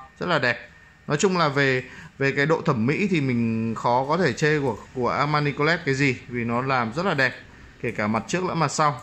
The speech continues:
Và dây cũng vậy, và khóa cũng vậy, được làm rất là tuyệt vời. Nói chung là em nó khá là hoàn hảo. Chỉ có điều là thương hiệu Armani Colette thì anh em, ờ, ở Việt Nam chưa chơi nhiều thôi. Nhưng mà chắc chắn là I C S sẽ đem, ờ, rất là nhiều chiếc Armani Colette về để cho anh em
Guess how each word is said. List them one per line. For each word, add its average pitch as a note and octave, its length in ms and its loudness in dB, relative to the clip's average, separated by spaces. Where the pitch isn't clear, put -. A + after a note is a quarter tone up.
Và A2+ 460 0
dây D#3 340 2
cũng D#3+ 160 -4
vậy, F3 140 2
và G#2 120 -2
khóa B2+ 380 2
cũng D#3 140 -4
vậy, D#3+ 140 2
được A#2 100 -6
làm A#2 220 0
rất E3+ 80 0
là G3 120 0
tuyệt C#3+ 160 2
vời. B2+ 180 2
Nói A#2+ 100 -4
chung C#3 240 -2
là A#2+ 160 0
em C3 180 -2
nó B2 100 0
khá C3+ 200 -2
là D#3+ 80 2
hoàn C3 220 2
hảo. B2+ 220 2
Chỉ B2 120 -6
có A#2+ 100 0
điều D3 140 4
là C3 120 4
thương D3+ 160 0
hiệu D#3 160 0
Armani D3+ 520 0
Colette D#3 380 2
thì B2+ 240 0
anh C3+ 160 -2
em, C#3+ 240 0
ờ, C#3 400 0
ở A2+ 140 -2
Việt A2+ 160 0
Nam C3+ 200 0
chưa D3+ 120 0
chơi C#3+ 180 0
nhiều C3+ 200 2
thôi. C3+ 160 2
Nhưng C3+ 100 -4
mà C3 60 -2
chắc E3 200 -4
chắn C3+ 220 0
là C3 200 2
I C3 60 0
C C3 40 -6
S D3+ 180 -2
sẽ C3 140 -6
đem, C3+ 320 0
ờ, B2+ 280 0
rất F3+ 140 -2
là E3 80 0
nhiều C3 220 0
chiếc D3+ 180 -4
Armani C#3 380 -2
Colette D3+ 360 -2
về B2 200 2
để G2+ 140 0
cho B2+ 120 -4
anh B2 140 -2
em C#3 140 2